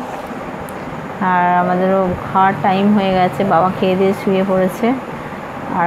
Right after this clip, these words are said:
আমাদেরও time হয়ে গেছে সারাদিনের শেষে। এখন দেখছো চোখ টোক টানছে। আর খাওয়া দাওয়া করে আমরা ঘুমোবো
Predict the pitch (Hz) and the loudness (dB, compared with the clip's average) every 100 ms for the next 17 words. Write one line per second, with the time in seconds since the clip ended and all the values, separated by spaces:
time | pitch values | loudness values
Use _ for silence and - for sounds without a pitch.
0 | 170 170 190 202 175 175 196 196 185 190 | 2 2 2 2 2 2 2 2 2 4
1 | 185 185 - 208 247 - - - - - | 2 2 0 0 0 -4 -10 -10 -10 -10
2 | - - - - 185 180 185 190 202 190 | -12 -10 -10 -4 0 0 2 0 -2 -4
3 | 180 185 180 196 196 185 185 - 170 170 | -2 0 0 0 0 0 -2 -2 -2 0
4 | 185 180 - 190 - 190 190 - 175 - | -2 -2 -4 -4 0 0 0 -2 -6 -8
5 | - - - - - - - - - - | -12 -12 -12 -12 -12 -12 -12 -12 -12 -12
6 | - - - - - - - - - 185 | -12 -12 -12 -12 -12 -12 -12 -12 -10 -6
7 | 175 175 170 170 - - - - - 185 | -4 -2 -2 -2 -6 -12 -12 -12 -6 -2
8 | 180 180 190 190 196 190 214 262 - - | 0 2 0 0 -2 0 0 0 -6 -12
9 | - - - - - - - - - - | -12 -12 -12 -12 -12 -12 -12 -12 -12 -10
10 | - - - 226 202 208 202 185 220 233 | -10 -10 -6 -2 2 2 2 2 4 6
11 | 247 | 6